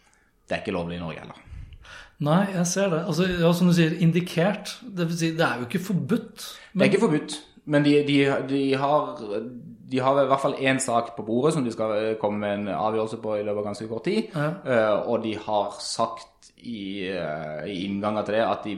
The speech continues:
Speaker 1: vanskelig kan se for seg at det er lovlig i Norge, og har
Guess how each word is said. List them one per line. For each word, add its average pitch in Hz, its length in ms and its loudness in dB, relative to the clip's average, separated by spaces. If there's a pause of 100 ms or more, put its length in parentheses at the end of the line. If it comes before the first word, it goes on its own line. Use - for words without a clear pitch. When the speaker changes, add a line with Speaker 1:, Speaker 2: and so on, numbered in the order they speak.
Speaker 1:
vanskelig 95 560 -2
kan 98 180 -4
se 95 220 -6
for 92 160 -6
seg - 240 -6
at - 260 -14
det 73 140 -8
er 85 160 -8
lovlig 85 240 -8
i 87 80 -8
Norge, 85 240 -10 (400)
og 95 160 2
har 92 160 0